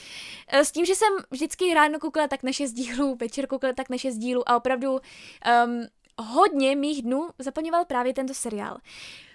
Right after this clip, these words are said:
Ano, můžete si říct, že to byla ztráta času. Na druhou stranu, já jsem, já si nemyslím, že to byla ztráta času, protože jednak jsem ráda, že jsem se na to podívala v relativně krátkém čase, přestože pak jsem byla smutná, že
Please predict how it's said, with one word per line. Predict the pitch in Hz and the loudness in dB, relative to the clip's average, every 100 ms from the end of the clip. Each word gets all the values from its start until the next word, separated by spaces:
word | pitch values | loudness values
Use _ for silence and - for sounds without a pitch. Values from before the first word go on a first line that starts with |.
| _ _ _ _ _ | _ _ _ _ _
Ano, | 330 415 | 2 4
můžete | 415 381 381 | 2 2 0
si | 359 | 0
říct, | 320 277 | 0 2
že | 330 311 302 | 6 6 6
to | 311 | 4
byla | 262 269 277 | 4 6 4
ztráta | - 247 254 | 2 -2 -2
času. | 254 247 247 | -4 -6 -6
Na | 247 | -6
druhou | 233 320 | -4 -6
stranu, | - 285 277 285 | -4 -2 0 0
já | 262 | 0
jsem, | 269 302 285 - _ _ - _ 285 | 0 -2 -2 -6 _ _ -20 _ -2
já | |
si | 339 427 330 | 2 2 4
nemyslím, | 285 285 277 | 2 0 -2
že | 254 | -2
to | |
byla | 233 233 | -2 -2
ztráta | - 226 214 | -2 -4 -4
času, | 214 214 220 | -8 -10 -10
protože | 220 226 247 247 269 262 269 - - - - - | -8 -4 -2 2 2 2 -2 -10 -20 -20 -10 -4
jednak | 320 415 | 0 0
jsem | - 339 | 0 2
ráda, | 320 311 | 4 2
že | |
jsem | 311 302 | -2 -2
se | 311 | -2
na | |
to | 277 | -2
podívala | 220 214 226 247 330 339 - | -4 -6 2 6 6 4 -2
v | 254 | 0
relativně | 269 269 262 262 | 2 2 0 0
krátkém | 247 240 226 | 0 0 -4
čase, | 220 226 285 | -6 -6 -8
přestože | - - 247 | -8 -8 -6
pak | 226 214 | -6 -6
jsem | 240 | -4
byla | 233 226 | -4 -4
smutná, | 226 220 240 226 | -6 -6 -2 -2
že | 233 220 202 | -2 -2 -2